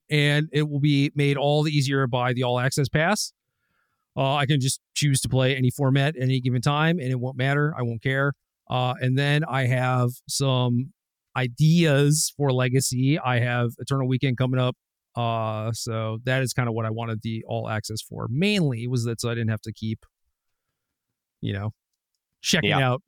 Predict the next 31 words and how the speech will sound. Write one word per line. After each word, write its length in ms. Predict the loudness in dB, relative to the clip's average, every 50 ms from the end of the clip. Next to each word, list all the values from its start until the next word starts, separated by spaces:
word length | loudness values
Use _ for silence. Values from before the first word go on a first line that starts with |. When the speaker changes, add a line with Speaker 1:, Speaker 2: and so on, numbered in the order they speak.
| -6 -2
Speaker 1:
different 460 | 0 0 0 0 0 0 0 -2 -4 _ -2
awful 500 | 0 0 0 0 0 0 0 0 0 0
Legacy 380 | 0 0 0 -2 -2 -2 -2 -2
decks 400 | 0 0 0 -2 -2 -4 -6 -4
to 100 | -4 -2
get 160 | 0 2 2 2
it 80 | 2 2
all 180 | 0 0 0
out 100 | 0 0
of 60 | 0
my 100 | 0 0
system 340 | -2 -2 -4 -4 -2 0 0
before 300 | 0 0 0 -2 -2 0
I 60 | 0
inevitably 480 | 0 -2 -4 -4 -6 -8 -6 -6 -6 -4
played 220 | -6 -6 -6 -6
a 60 | -6 -8
good 180 | -8 -10 -10
deck. 180 | -8 -10 -10 -10 -12 _ -16
But 120 | -14 -14 -16 _ _ _ _ _ _ _ _ _ _ _ _
Speaker 2:
Yeah, 200 | 0 0 0 0 -2 -2
and 100 | -2 -2
I 60 | -2
spent 240 | -2 0 0 -2 -2
the 80 | 0 0
whole 180 | 0 2 2
weekend 280 | 2 0 0 0 -2 0
watching 360 | 0 -2 -2 -4 -6 -10 -10
quite 300 | -10 -4 0 0 0 0
a 60 | 0
bit 220 | -2 -2 -4 -4